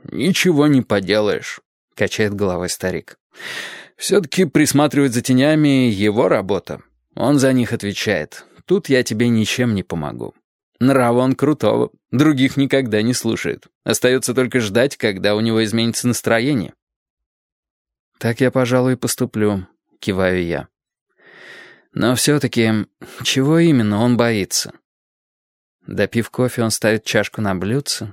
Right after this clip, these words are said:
достаёт из нагрудного кармана платок и вытирает губы. Как и его мундир, платок далеко не нов, но безупречно чист и отглажен до совершенства. «Того, что вы с твоей тенью будете цепляться друг за друга.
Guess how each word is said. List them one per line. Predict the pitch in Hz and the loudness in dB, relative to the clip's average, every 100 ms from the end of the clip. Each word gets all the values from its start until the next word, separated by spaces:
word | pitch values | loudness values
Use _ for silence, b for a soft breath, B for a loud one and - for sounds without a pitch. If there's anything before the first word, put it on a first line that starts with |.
| - | -8
достаёт | 120 131 - 123 139 | -2 0 0 -4 -2
из | 113 | 0
нагрудного | 117 113 117 110 107 | 0 0 0 0 0
кармана | 101 104 110 104 | -2 0 0 -2
платок | 101 95 - 135 - _ _ | -2 -2 -2 -6 -6 _ _
и | - | -4
вытирает | 143 120 113 110 107 | -2 0 0 2 0
губы. | 104 101 90 - _ _ _ _ _ | 0 -2 -2 -8 _ _ _ _ _
Как | 98 95 | -4 -2
и | 104 | -2
его | 104 | 0
мундир, | 101 98 92 123 - B B B B | 0 -2 0 -2 -2 B B B B
платок | - 117 160 156 | -2 0 0 0
далеко | 139 143 120 151 | 2 2 2 2
не | 147 | 4
нов, | 143 151 101 - | 2 2 -2 -8
но | - 98 | -6 -4
безупречно | 95 92 - 139 143 139 131 | -4 -6 -4 -6 -4 -4 -4
чист | - 110 - - _ | -2 -4 -4 -14 _
и | 120 | -2
отглажен | 107 107 117 117 113 113 | 0 2 2 2 2 -2
до | 107 | -2
совершенства. | - 107 98 - 95 82 - - - _ _ _ _ _ _ _ _ _ _ _ - | -2 -2 -2 -4 -6 -6 -10 -16 -20 _ _ _ _ _ _ _ _ _ _ _ -4
«Того, | 73 107 190 165 | 0 4 4 2
что | - 139 135 113 | 2 4 4 4
вы | 104 156 | 4 2
с | 190 | 2
твоей | - 185 180 | 0 2 2
тенью | 175 151 156 151 156 | 2 2 2 4 2
будете | 127 127 135 127 | 2 2 2 -2
цепляться | 120 123 107 101 123 - 110 | -2 -2 0 0 0 -2 -4
друг | 110 117 | -2 -2
за | 110 117 | 0 0
друга. | 120 139 82 | 0 -2 -4